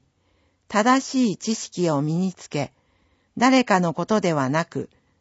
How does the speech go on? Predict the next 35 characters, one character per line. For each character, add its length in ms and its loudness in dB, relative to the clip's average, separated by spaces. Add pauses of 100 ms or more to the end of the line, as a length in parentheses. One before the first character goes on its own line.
(100)
自 180 0
分 260 6
事 280 2
と 160 -2
し 100 -10
て 160 -4
考 400 -2
え、 240 0 (560)
誰 300 4
も 100 0
が 140 0
自 180 -2
分 300 4
ら 160 2
し 120 -12
く 200 -4
生 100 -6
き 180 -2
ら 140 2
れ 160 0
る 140 -2
社 220 -4
会 360 0
を 100 -4
作 300 -8
る 160 -2
た 160 -6
め 180 -4
に、 220 -4 (460)
人 300 2
権 300 2
に 160 4
つ 180 -6
い 120 -2
て 320 -4